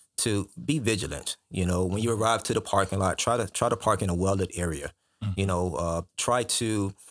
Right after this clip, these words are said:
Speaker 1: you know, we just went into daylight savings time. So now it gets dark at five thirty, six o'clock.
Speaker 2: Mm-hmm.
Speaker 1: And to that end, you know, try to do your shopping a little earlier throughout the day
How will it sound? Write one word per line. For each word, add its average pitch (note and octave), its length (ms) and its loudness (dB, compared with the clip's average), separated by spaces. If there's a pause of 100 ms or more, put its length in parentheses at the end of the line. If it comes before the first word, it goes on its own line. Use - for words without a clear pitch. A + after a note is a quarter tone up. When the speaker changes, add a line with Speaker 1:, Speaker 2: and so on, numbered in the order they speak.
(180)
Speaker 1:
you B2 80 2
know, A2 80 4
we A#2 100 0
just A2+ 220 -2
went A#2+ 140 2
into G#2+ 420 0
daylight G#2 360 0
savings F#2 320 0
time. D#2 200 -4
So D#2+ 140 -4
now G2+ 180 0
it G2 80 -2
gets F#2 200 -4
dark F2+ 300 -4
at E2 220 -2
five E2 360 -2
thirty, D#2 280 -6
six - 220 0
o'clock. F2+ 380 -2
Speaker 2:
Mm-hmm. F#2 160 -8 (400)
Speaker 1:
And G2 480 -2 (320)
to A2 100 0
that B2 160 4
end, G2 320 0
you A#2 100 -2
know, G2+ 160 2
try - 220 0
to A#2 80 0
do A#2+ 80 -4
your A2 120 0
shopping G2+ 440 0
a G2 60 -2
little G#2+ 260 0
earlier F#2 420 0 (140)
throughout F#2 240 -2
the D#2+ 60 -4
day D#2 320 -4